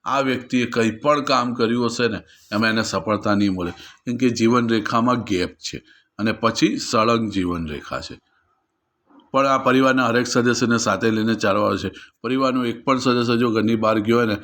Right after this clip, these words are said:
આ તરત કરીને ફોન કરીને પૂછે, "ક્યાં ગયો, શું ગયો?" જ્યાં સુધી આવે ને, ને ત્યાં સુધી એની રાહ જોવાવાળો છે. આ એવી જીવન રેખા, સારામાં સારી,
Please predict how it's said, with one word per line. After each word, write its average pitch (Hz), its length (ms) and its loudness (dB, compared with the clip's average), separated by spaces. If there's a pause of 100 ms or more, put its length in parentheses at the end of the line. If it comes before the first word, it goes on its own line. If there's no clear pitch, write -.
(220)
આ 104 60 -2
તરત 117 340 -2
કરીને 110 340 0
ફોન 110 220 0
કરીને 107 240 0
પૂછે, 104 200 -2
"ક્યાં 117 280 -2
ગયો, 107 200 0
શું 113 200 0
ગયો?" 107 100 -2 (300)
જ્યાં 131 180 0
સુધી 127 240 0
આવે 123 240 2
ને, 135 120 -2
ને 117 120 -4
ત્યાં 107 280 0
સુધી 104 240 0
એની 101 200 2
રાહ 90 220 -2
જોવાવાળો 78 680 -8
છે. - 240 -18 (1300)
આ 117 100 0 (160)
એવી 117 220 4
જીવન 104 280 2
રેખા, 87 220 -4
સારામાં 101 560 0
સારી, 67 340 -8